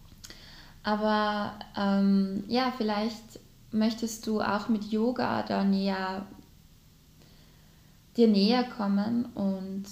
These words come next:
das ausprobieren, ähm, einfach mal mit Yoga beginnen oder vielleicht bist du schon auf einem Yoga-Weg und möchtest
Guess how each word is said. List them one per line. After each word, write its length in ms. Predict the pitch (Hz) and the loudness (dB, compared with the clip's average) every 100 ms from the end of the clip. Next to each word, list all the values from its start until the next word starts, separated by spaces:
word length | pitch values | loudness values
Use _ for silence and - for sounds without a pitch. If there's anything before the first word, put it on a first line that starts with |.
| - | -14
das 220 | 202 196 - | -12 -8 -2
ausprobieren, 1080 | 208 240 - 220 - 208 214 214 208 208 | 0 -2 -4 -10 -6 -4 -2 -2 -2 -2
ähm, 440 | 208 208 196 190 196 | -4 -2 -2 -4 -4
einfach 380 | 214 233 254 240 | -2 -2 -2 0
mal 180 | 214 | 0
mit 160 | 208 196 | 0 -2
Yoga 280 | 202 202 196 | -2 -2 -4
beginnen 760 | 196 190 208 226 247 240 226 | -4 -6 -2 0 2 0 -2
oder 180 | 208 202 | -2 -6
vielleicht 380 | 196 202 202 - | -6 -4 -6 -4
bist 240 | 262 - | -6 -4
du 60 | 254 | -6
schon 260 | - 214 208 | -2 -2 -2
auf 160 | 208 | -2
einem 240 | 202 196 196 | 0 2 4
Yoga-Weg 720 | 196 208 220 208 202 196 196 | 2 2 0 0 0 2 2
und 140 | 196 | 0
möchtest 540 | 190 196 - 196 196 | -4 -8 -6 -8 -8